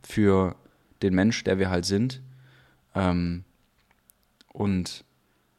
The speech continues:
genauso sollten es unsere Eltern halt auch machen. Und wenn sie es eben nicht tun, dann weiß ich halt auch, oder kann ich verstehen, ich weiß nicht, wie es ist. Ich kann verstehen, dass es schwer ist.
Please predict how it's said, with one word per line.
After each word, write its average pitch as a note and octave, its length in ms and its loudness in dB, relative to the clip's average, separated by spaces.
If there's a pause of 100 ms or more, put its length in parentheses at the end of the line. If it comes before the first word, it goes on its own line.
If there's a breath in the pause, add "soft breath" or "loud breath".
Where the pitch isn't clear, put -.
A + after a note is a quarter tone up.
(140)
genauso G2+ 380 2
sollten G2+ 300 6
es G2+ 120 0
unsere G#2+ 320 0
Eltern G2+ 400 0
halt F#2 160 -4
auch - 220 -4
machen. E2 380 -6 (1400 soft breath)
Und F2+ 540 -8 (540)
wenn G2 180 4
sie G#2+ 80 0
es G2 80 -4
eben G2 160 2
nicht G#2+ 220 2
tun, G#2+ 140 0
dann F#2 140 2
weiß F#2+ 200 2
ich A2 140 -6
halt F#2+ 120 -4
auch, - 340 -2 (1160)
oder G2 160 -6
kann G2+ 200 0
ich G2+ 100 -2
verstehen, G2 420 0
ich F2+ 120 -4
weiß F2 220 0
nicht, - 160 -8
wie E2+ 60 -8
es - 120 -4
ist. - 340 -6
Ich - 80 -18
kann F#2 160 -4
verstehen, G2 380 -4
dass F#2 160 -6
es - 80 -12
schwer G2+ 340 0
ist. - 240 -8